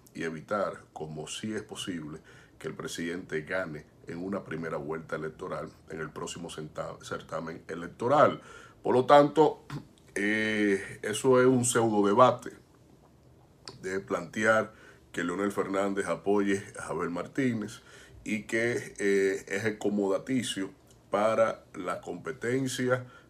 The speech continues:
del P R M en el, en el nivel presidencial y es acomodaticio para el P L D porque les reviste, les, les realza su imagen, su posicionamiento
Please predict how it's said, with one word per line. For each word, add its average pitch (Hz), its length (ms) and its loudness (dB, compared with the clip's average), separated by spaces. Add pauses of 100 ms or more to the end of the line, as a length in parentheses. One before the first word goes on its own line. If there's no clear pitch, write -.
(100)
del 92 220 -2
P 117 160 -2
R 117 400 4
M 104 240 0 (220)
en 87 100 -8
el, 85 260 -8
en 87 140 -8
el 82 120 -6
nivel 92 260 -4
presidencial 113 800 -4 (300)
y 110 100 2
es 110 60 0
acomodaticio 110 960 -2
para 95 240 2
el 87 100 -4
P 110 160 -4
L 117 180 0
D 110 320 -4
porque 98 400 -4
les 101 240 -2
reviste, 98 720 -6
les, 92 260 -8
les 95 220 -10
realza 104 500 0
su - 140 -10
imagen, 76 440 -10 (480)
su - 240 -10
posicionamiento 98 1080 -6